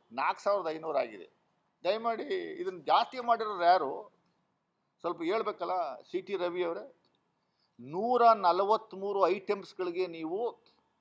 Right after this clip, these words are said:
ಇನ್ನೂರು, ಮುನ್ನೂರು, ನಾನೂರು ಪರ್ಸೆಂಟ್ ಜಾಸ್ತಿ ಮಾಡಿದಿರಿ. ನೂರ ನಲವತ್ಮೂರು ಐಟಮ್ಸ್‌ಗೆ ಕೇಂದ್ರದವರು. ಎಣ ಸುಡಕ್ಕೆ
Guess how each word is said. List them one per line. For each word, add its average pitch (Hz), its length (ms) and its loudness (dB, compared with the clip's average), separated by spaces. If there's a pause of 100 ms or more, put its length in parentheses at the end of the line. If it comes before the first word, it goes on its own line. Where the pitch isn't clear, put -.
(380)
ಇನ್ನೂರು, 220 580 -6
ಮುನ್ನೂರು, 202 560 -6
ನಾನೂರು 196 560 6
ಪರ್ಸೆಂಟ್ 254 400 4
ಜಾಸ್ತಿ 202 280 4
ಮಾಡಿದಿರಿ. 143 420 -4 (500)
ನೂರ 196 300 0
ನಲವತ್ಮೂರು 160 800 -2
ಐಟಮ್ಸ್‌ಗೆ 147 520 -12 (1400)
ಕೇಂದ್ರದವರು. 160 600 -8 (1600)
ಎಣ 160 300 2 (320)
ಸುಡಕ್ಕೆ 277 520 8